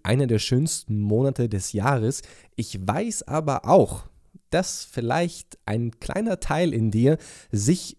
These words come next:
grundsätzlich vor dem Dezember fürchtet, vor Weihnachten fürchtet. Und ich habe das natürlich als Coach die letzten Jahre auch mitbeobachtet, wie viele Menschen sich schon im Vorfeld gewünscht oder wünschen würden,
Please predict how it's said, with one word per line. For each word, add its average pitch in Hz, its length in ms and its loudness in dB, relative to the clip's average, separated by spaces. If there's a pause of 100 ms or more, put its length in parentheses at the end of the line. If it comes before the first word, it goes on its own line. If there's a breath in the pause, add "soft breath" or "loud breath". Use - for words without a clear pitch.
grundsätzlich 139 840 6
vor 131 400 0
dem 123 200 2
Dezember 117 500 0
fürchtet, - 500 -2
vor 104 200 -4
Weihnachten 127 500 -2
fürchtet. 160 480 -2 (340 loud breath)
Und 113 140 0
ich 113 120 0
habe 147 180 2
das 127 260 -2 (260)
natürlich 135 380 -2
als - 200 -4
Coach - 400 2
die 107 60 -4
letzten 120 300 0
Jahre 113 340 0
auch - 140 -4
mitbeobachtet, 104 800 -2 (460 loud breath)
wie 143 200 0
viele 190 460 4
Menschen 135 480 0
sich 131 120 2
schon 139 180 2
im 123 140 2
Vorfeld 156 580 0
gewünscht 135 400 0
oder 120 260 4
wünschen 143 460 2
würden, 123 320 4